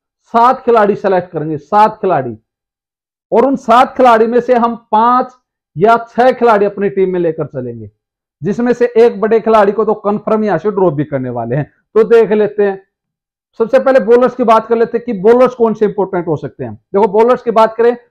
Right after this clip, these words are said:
Sam Curran, सिकंदर रजा, दो ये bowlers हैं जो दो दो over करेंगे। उसके बाद दोस्तों, ये चारों main bowlers हैं जो पूरे चार चार over bowling करते हुए दिखाई देने वाले हैं। Sam Curran की बात करें,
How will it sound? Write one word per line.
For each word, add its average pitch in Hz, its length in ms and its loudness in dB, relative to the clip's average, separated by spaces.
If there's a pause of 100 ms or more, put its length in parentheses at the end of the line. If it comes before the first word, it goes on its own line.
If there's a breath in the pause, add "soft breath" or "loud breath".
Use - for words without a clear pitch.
(140)
Sam 247 340 -2
Curran, 262 420 2 (140)
सिकंदर 220 520 0
रजा, 139 400 -2 (100)
दो 226 240 2
ये 262 180 4
bowlers 220 360 2
हैं 302 200 -4
जो 190 160 -2
दो 240 180 2
दो 226 120 4
over 214 120 4
करेंगे। 190 420 -2 (300 soft breath)
उसके 254 340 0
बाद 226 240 2
दोस्तों, 226 300 2
ये 220 280 2
चारों 233 380 4
main 214 180 0
bowlers 208 320 0
हैं 214 80 0
जो 214 160 0
पूरे 214 300 2
चार 196 200 0
चार 175 200 -2
over 190 80 0
bowling 185 280 -2
करते 196 240 -4
हुए 240 100 2
दिखाई 175 320 -2
देने 135 200 -8
वाले 131 200 -4
हैं। 127 80 -4 (240)
Sam 269 300 -2
Curran 269 320 0
की 254 60 -4
बात 247 240 2
करें, 247 260 0